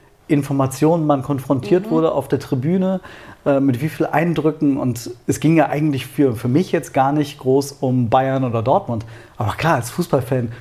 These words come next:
Speaker 1: verfolgst du das natürlich
Speaker 2: Ja.
Speaker 1: in jeder Sekunde. Und dann auf der anderen Seite ganz viele Augen irgendwie auf, auf die F-C-Kurve. Was passiert da die ganzen neunzig Minuten?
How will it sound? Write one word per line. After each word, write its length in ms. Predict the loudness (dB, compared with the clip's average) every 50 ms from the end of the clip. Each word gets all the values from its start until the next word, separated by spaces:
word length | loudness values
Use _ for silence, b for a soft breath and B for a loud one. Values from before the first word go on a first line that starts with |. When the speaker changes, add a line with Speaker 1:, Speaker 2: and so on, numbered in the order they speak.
| B B -8
Speaker 1:
verfolgst 460 | -4 -4 -4 0 0 0 0 0 -4
du 40 | -2
das 160 | -2 -2 0 0
natürlich 360 | -2 2 2 4 4 4 2
Speaker 2:
Ja. 60 | 0
Speaker 1:
in 80 | 0 2
jeder 240 | 2 4 4 4
Sekunde. 480 | 4 2 2 2 4 4 6 4 2 B B B B B B B B 2
Und 120 | 2 4
dann 160 | 4 4 4
auf 140 | 2 2 0
der 100 | 0 0
anderen 240 | 2 2 2 2 4
Seite 220 | 4 4 2 2
ganz 260 | 0 -2 -2 -2 -4
viele 240 | -6 -2 -2 0 0
Augen 300 | 2 2 4 4 2 2
irgendwie 320 | 2 2 2 2 0 0 0
auf, 180 | -2 -2 -4 -4 -10 -10 -6
auf 140 | -6 -4 -2
die 120 | -2 -4
F-C-Kurve. 680 | -4 -4 0 0 0 0 2 2 2 2 2 2 0 -4
Was 140 | -4 -6
passiert 420 | -6 -8 -8 -4 0 0 0 2 0
da 60 | 0
die 80 | 0 0
ganzen 260 | 0 -2 -2 0 0
neunzig 320 | 0 0 0 -2 -2 -4
Minuten? 540 | -2 0 2 2 0 0 0 0 0 0 -2